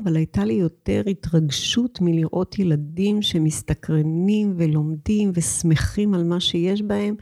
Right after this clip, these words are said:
זה ריגש אותי, זה שימח אותי. אהבה, באופן כללי, אהבתי את המקצוע, אהבתי את ה-, את המרחב שיש, אהבתי את המקום שיש לי לעשות בו, את החופש, את ה-,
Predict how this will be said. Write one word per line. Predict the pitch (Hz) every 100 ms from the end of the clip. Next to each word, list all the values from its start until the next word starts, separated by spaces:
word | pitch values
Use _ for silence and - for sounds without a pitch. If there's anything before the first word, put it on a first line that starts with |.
| -
זה | 151 139 156
ריגש | 139 131 196 208
אותי, | 208 190 175
זה | 160
שימח | 147 - - 147 156 175 214 -
אותי. | - - 185 175 - -
אהבה, | 143 147 147 190 262 277 233
באופן | 190 - 254
כללי, | 240 226 226 302
אהבתי | 247 151 - 156
את | -
המקצוע, | 160 156 - - 147 147 147 147
אהבתי | 147 - 175
את | -
ה-, | 73 67 62 - - 156 - - _ _
את | 160
המרחב | 160 147 - - 156
שיש, | 151 - 165 156 160 160 -
אהבתי | 151 147 - 165
את | -
המקום | 156 147 _ - - 165 156
שיש | - 165 156 151
לי | 165 156
לעשות | 160 151 - 160 151 151 156
בו, | 156 151 - -
את | 208 185
החופש, | - - - 165 165 - - 165 156 151 151 151 -
את | 165 -
ה-, | 160 156 151 156 -